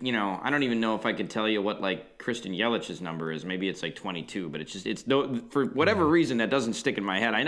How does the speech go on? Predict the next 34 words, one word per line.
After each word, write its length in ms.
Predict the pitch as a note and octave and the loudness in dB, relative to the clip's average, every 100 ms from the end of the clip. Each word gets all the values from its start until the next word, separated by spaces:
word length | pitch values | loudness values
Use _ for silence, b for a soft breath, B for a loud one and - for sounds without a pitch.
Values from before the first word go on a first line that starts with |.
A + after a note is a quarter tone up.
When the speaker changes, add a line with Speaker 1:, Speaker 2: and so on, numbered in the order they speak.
| D#3+ | 4
Speaker 1:
I 20 | |
know 160 | F#3 B3 | 4 4
the 80 | E3 | 4
Cubs 280 | F3 D#3+ | 4 2
one's 200 | C3+ A2 | 2 0
better. 240 | G2+ C3 G#2 | 0 0 0
Like, 200 | G2 F#2+ | -2 -2
Bryant 440 | A#2 B2+ C#3 A#2+ | 2 4 4 2
is 100 | B2 | -2
forty-four. 680 | - C3 B2 A2+ A#2 A#2 A2+ | 0 2 2 2 2 2 2
I 100 | A2 | 2
mean, 180 | A#2 G#2+ | 2 2
uh, 280 | G#2+ G2+ E2+ - | 2 0 -2 -6
the 100 | - | 0
Rizzo's 400 | A2 F#3 D#3 D3+ | 4 4 4 2
forty-four 920 | - D#3+ D#3 C3 - C3+ C#3 C3+ B2+ B B B | 2 2 4 2 0 2 4 4 2 B B B
and 140 | - G#2 | -6 0
Bryant 420 | B2+ B2+ C3 A#2 | 2 4 2 0
is 100 | G#2+ | -2
seventeen. 920 | - B2+ A2+ G#2 - A#2 A#2 A#2 A2+ B B - | 0 0 0 -2 -2 0 0 -2 -4 B B -8
Um, 540 | G2 G2 F#2 F#2 F2+ F#2 | -2 0 -2 -4 -8 -10
and, 300 | G2 G2 G2 | -8 -6 -4
you 60 | G#2 | -2
know, 140 | F#2+ | -2
I 280 | F2 F#2+ F#2 F2 - F#2 - F#2 | -2 -4 -6 -10 -12 -14 -14 -8
may-, 160 | F#2+ | -4
maybe 280 | G#2 A#2 A2 | 0 2 2
I 80 | F#2+ | 0
know 140 | G2 | 0
a 60 | F2 | -2
couple 260 | A2 F2+ F2+ | -4 -4 -4
other 180 | F2 | -4
ones, 280 | D#2+ D#2 D2+ | -6 -8 -8
but 240 | - F#2 | -6 -6